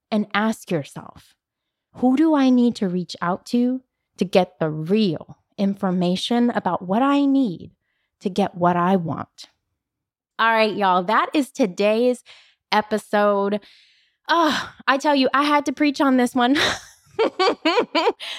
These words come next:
had to go in 'cause I've experienced it. Like I said, imposter syndrome is something that I have experienced so much in my career. And I'm giving you that free guide, that free resource that'll run you through the five different archetypes of imposter syndrome.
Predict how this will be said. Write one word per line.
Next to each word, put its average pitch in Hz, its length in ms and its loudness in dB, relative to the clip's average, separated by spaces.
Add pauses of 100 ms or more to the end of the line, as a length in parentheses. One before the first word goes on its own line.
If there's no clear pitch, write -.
(220)
had 311 420 0
to 277 80 0
go 262 240 2
in 262 180 2
'cause 311 160 -2
I've 392 160 0
experienced 466 800 -2
it. 175 240 2
Like 294 220 0
I 320 100 0
said, 226 480 -2 (360)
imposter 269 540 -2
syndrome 269 480 0
is 208 120 -4
something 214 400 -2
that 196 120 0
I 190 160 2
have 185 220 0
experienced 185 800 -6 (400)
so 233 360 0
much 208 280 2
in 180 80 2
my 160 160 0
career. - 480 -2 (280)
And 233 260 0
I'm 226 140 0
giving 302 260 0
you 381 120 2
that 330 200 0
free 277 460 0
guide, 214 420 0
that 202 200 0
free 233 280 -2
resource 208 720 0
that'll 185 320 2
run 220 300 -2
you 247 160 0
through 208 340 -2
the 185 100 0
five 233 640 -2
different 214 380 -6
archetypes 180 640 -2
of 190 100 -8
imposter 175 540 0
syndrome. 165 560 -2